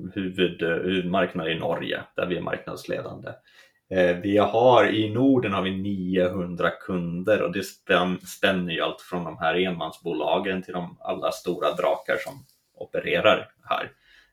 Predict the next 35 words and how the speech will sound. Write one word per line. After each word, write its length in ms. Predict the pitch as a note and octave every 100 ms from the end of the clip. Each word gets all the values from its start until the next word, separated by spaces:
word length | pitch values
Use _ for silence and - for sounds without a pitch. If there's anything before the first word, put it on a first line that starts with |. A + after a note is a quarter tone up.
| -
Och 60 |
i, 380 | G2 G2+ G2 F#2+
av 180 | G2+ G2
de 220 | G#2 G2+
niohundra 460 | F#2+ F2+ F2 F2 E2
är 40 |
det 60 | D2+
kanske 320 | - - -
som 260 | - E2 D#2
femtio 560 | - D#2+ E2 - -
stycken 640 | F2+ - F2+ _ - C2
som 160 | - E2+
är 40 |
svenska, 720 | - - E2 - - - D#2+ -
svenska 440 | - E2+ - - -
kunder. 500 | - - - - - _ _ _ _ - - _
Eh, 520 | F#2+ F2+ F2 E2+ E2 - -
jag 200 | - G#2
har 600 | G2+ C3 D3 C3+ A#2+ F#2+ -
inte 460 | B2+ G#2+ - -
siffran 560 | - - B2+ - G2+ F#2
på 160 | - -
antal 560 | A2 G2+ F#2 G2 F2+
svenska 480 | - G#2 G#2 - G#2+
användare 720 | C3 B2 G2+ G#2+ D3 C3 A2
i 40 | F#2
huvudet, 400 | F2+ - E2 -
men 420 | F#2+ F#2 F2+ F2 -
för 160 | -
Norden 460 | G2+ G#2+ G#2 F#2+ F2+
då 180 | E2+ D#2
så 120 | -
är 60 | F#2
det 200 | F2+ -
cirka 360 | F2+ - -